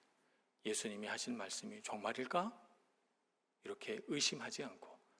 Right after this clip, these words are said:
예수님께서 하신, 하신 말씀이니까 "그렇게 될 거야, 나을 거야" 라고 생각하고 그 자리에서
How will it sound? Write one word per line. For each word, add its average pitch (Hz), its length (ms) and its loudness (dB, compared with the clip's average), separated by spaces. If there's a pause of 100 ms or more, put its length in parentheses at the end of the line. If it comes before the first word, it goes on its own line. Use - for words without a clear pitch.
(260)
예수님께서 101 640 -2
하신, 131 260 -2
하신 - 400 2
말씀이니까 127 720 2 (420)
"그렇게 - 280 4
될 110 240 -4
거야, - 300 -6 (640)
나을 117 340 10
거야" 104 320 -2 (300)
라고 - 200 -4
생각하고 - 600 -6 (500)
그 117 140 2
자리에서 113 640 0